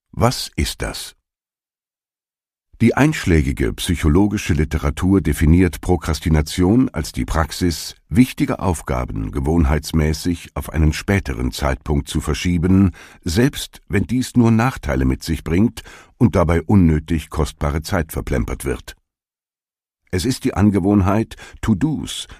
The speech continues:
die eigentlich keinen Aufschub dulden, hinauszuzögern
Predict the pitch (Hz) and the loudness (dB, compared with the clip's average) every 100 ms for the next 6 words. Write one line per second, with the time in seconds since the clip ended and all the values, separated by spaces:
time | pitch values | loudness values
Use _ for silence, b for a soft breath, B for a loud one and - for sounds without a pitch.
0 | - 67 - 73 76 73 69 - 76 76 | -8 -6 -2 -2 -2 -4 -6 -4 0 0
1 | 71 - 87 - 92 80 90 90 87 95 | 0 -2 -4 -4 -4 0 2 2 4 4
2 | 95 - _ 117 113 110 - - - 80 | 2 -2 _ 2 4 2 -6 -12 -8 -6
3 | 64 65 55 | -6 -6 -8